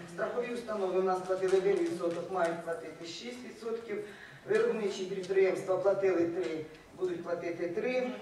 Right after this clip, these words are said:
Підприємства торгівлі, відповідно, як платили, так і будуть. А З С, е, платили, а-, автозаправочні станції на території Біла Церква, які мають, е, акти постійного користування, державні акти на землю,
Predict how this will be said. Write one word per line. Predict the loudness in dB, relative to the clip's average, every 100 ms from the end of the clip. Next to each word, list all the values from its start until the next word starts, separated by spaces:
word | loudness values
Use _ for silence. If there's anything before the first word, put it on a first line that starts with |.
| -10
Підприємства | -12 -6 -2 0 0 -2 -2
торгівлі, | 0 0 -2 -4 -6 -6
відповідно, | -8 -8 -6 -6 -4 -4
як | -6
платили, | -6 -4 -2 -2 -4 -8 -18 0
так | 0 0
і | -4 -6
будуть. | -6 -6 -8 -12 -14 -14 -16 -4 4
А | 6
З | 6
С, | 6 6 2 -2 -10 -14 -8 -2
е, | -2 0
платили, | -2 0 4 6 8
а-, | 6 4
автозаправочні | 2 2 2 4 2 2 0
станції | 0 0 2
на | 0
території | 2 2 2 0 0
Біла | 2 2
Церква, | 4 4 2
які | 0 0
мають, | 0 0 -4 -12 -18 -16 4
е, | 6 6 6
акти | 6 4 2
постійного | 0 0 -2 -4 0 2 4
користування, | 4 2 0 -2 2 2 0
державні | 0 0 0 0
акти | -2 0
на | 0
землю, | 0 0